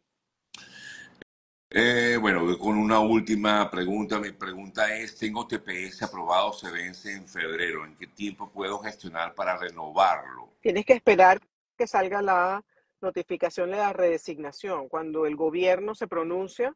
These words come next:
Speaker 2: y dice que aprobaron la redesignación, que es una extensión de dieciocho meses más, ahí haces tu renovación de T P S. Antes no, porque te lo van a negar o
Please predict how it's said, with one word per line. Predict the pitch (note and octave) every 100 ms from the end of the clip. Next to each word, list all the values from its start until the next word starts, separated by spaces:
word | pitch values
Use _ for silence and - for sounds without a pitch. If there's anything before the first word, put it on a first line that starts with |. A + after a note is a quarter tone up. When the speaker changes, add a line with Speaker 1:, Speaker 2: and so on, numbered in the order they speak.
| _ _ _ _
Speaker 2:
y | F3+
dice | E3+ E3 G#3
que | G3
aprobaron | F#3 F3+ E3+ E3+ G3
la | G3
redesignación, | E3+ F3 F#3+ F#3 F#3+ F3 D#3+ G3
que | F3
es | E3
una | F3
extensión | F3+ - F3 D#3 - G3 F#3+
de | G3+
dieciocho | G3+ F#3 E3+ D#3 F#3
meses | F#3 F3+ G3
más, | A3+ C#4+ - _ _
ahí | - F3 E3+
haces | D#3+ F#3
tu | -
renovación | F3+ E3 D3+ C#3 C#3+ C#3
de |
T | C3+ -
P | - -
S. | - -
Antes | - G3+ G#3 A3+
no, | G#3+
porque | G#3+ G3+
te | D#3+
lo | D3+
van | C#3+
a | E3
negar | D#3+ E3+ F#3
o | E3+ C#3+